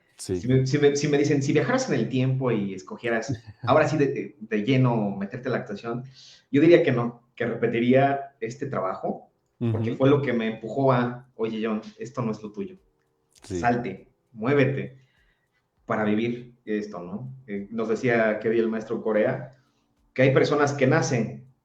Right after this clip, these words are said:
Speaker 2: haciendo lo que les gusta, ¿no? Y hay otras personas que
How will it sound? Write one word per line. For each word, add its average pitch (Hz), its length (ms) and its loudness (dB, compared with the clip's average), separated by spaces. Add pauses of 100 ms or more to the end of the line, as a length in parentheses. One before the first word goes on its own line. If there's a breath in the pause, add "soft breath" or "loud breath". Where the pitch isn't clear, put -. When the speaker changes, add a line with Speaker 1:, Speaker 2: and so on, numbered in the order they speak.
Speaker 2:
haciendo 123 400 2
lo 104 140 0
que 107 100 -4
les 101 140 -2
gusta, 120 260 -6
¿no? 117 200 -4
Y 113 120 -2
hay 117 300 -4
otras 127 240 -2
personas 123 680 -2 (460 soft breath)
que 101 1080 2